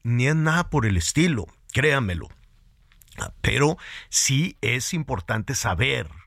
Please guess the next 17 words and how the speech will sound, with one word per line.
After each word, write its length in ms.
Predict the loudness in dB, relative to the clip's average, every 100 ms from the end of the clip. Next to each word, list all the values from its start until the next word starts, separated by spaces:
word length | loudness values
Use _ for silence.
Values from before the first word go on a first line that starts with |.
| -20 -20 -20 -20 -6
para 220 | -4 -4
que 80 | -4
se 120 | -6
pueda 240 | -4 -2 -2
diseñar 440 | -2 -2 0 2 2
una 140 | 0
estrategia, 880 | 0 0 -2 -2 -4 0 2 2 -2 -14 -16 -14 -4
para 220 | 0 0
que 100 | -2
puedan 380 | 0 2 2 4
ayudar 720 | 4 6 6 8 6 6 4
a 100 | 4
los 220 | 4 2
gobiernos 340 | 2 2 4 4
municipales 720 | 4 4 2 2 2 4 4
y 60 | 2
estatales 800 | 2 0 2 4 4 2 -2